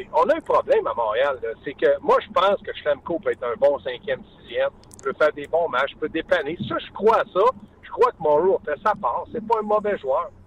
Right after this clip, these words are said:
Mais est-ce que tu me dis que le Canadien de Montréal va lever la Coupe Stanley avec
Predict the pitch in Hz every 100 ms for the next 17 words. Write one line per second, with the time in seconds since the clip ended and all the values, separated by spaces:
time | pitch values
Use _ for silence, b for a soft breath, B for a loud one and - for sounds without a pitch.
0 | - - - - 143 143 - 285 - 175
1 | 135 226 220 135 - 160 185 190 226 226
2 | 160 123 127 170 185 175 - - - 139
3 | 143 135 214 170 - 151 - 139 123 120
4 | 175 160 113